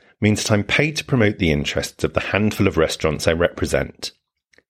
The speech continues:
If I feature a client on this podcast, I'll make that clear, like I do on my social media channels, and in all cases, I'll make it clear if all or any part of a meal I review was complimentary. You can rest assured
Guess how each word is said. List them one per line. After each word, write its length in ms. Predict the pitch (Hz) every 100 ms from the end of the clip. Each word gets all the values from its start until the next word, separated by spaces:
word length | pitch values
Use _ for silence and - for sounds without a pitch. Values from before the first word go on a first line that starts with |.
| _ _
If 140 | - -
I 100 | 202
feature 420 | - 117 - -
a 40 |
client 400 | 73 82 76 78
on 120 | 73 73
this 120 | 71
podcast, 560 | - 71 - 71 69 - -
I'll 100 | 110
make 280 | 107 107 92
that 200 | 90 -
clear, 420 | - 73 71 - _
like 220 | 127 131
I 60 | 123
do 220 | - 104
on 80 | 92
my 140 | 87
social 420 | 85 92 78 -
media 400 | 80 82 80 76
channels, 480 | - 76 73 69 - - _ - _
and 120 | 113
in 120 | 127
all 160 | 165 175
cases, 580 | - 80 73 65 69 - _ _ _
I'll 80 | 143
make 280 | 151 147 -
it 140 | -
clear 300 | - 73 71 -
if 160 | 90 -
all 340 | 104 110 110 110
or 240 | - 95 -
any 200 | 139 147
part 340 | - 107 95
of 80 | -
a 60 | 92
meal 260 | 92 87
I 80 | 85
review 500 | 82 85 110 123 78
was 160 | 85 -
complimentary. 1000 | - 76 - 90 92 87 - - - - _ _ _ _ _ _ _ _ _
You 120 | 131
can 200 | 151 208
rest 200 | 175 -
assured 500 | - - 90 65 69